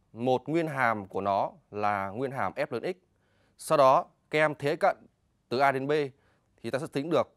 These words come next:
giá trị tích phân cần tìm. Qua đây, các em phải chú ý đến một số kết quả như sau.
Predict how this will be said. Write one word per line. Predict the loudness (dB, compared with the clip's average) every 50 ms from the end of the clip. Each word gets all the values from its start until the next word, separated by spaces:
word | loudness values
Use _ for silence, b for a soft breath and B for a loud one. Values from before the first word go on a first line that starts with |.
| _ _
giá | -4 -2 -2 -2
trị | -2 -6
tích | -8 -8 -4
phân | -4 -4 -4 -4 -8
cần | -12 -14 -10
tìm. | -8 -8 -8 -8 -10 -12 _ _ _ _ _ _ _ _ _ _ _ _ _ _ _ _ _ _ _ _ _ _ _ _ _ _ _ _ _ _ _ _ _ _ _ _ _ _ _ _ _ _
Qua | 6 6 8
đây, | 8 8 6 4 0 -8 _ _ _ _ _ -2
các | 0
em | 2 2 2 0
phải | -2 -2 -2 -2
chú | -2 -4 -4 -2
ý | 0
đến | 0 0 -2 -2
một | -4 -4 -4
số | -6 -6 -6 -4
kết | -4 -4 -6 -2
quả | -2 -2 -2 -2
như | -4 -8
sau. | -8 -6 -6 -6 -8 -10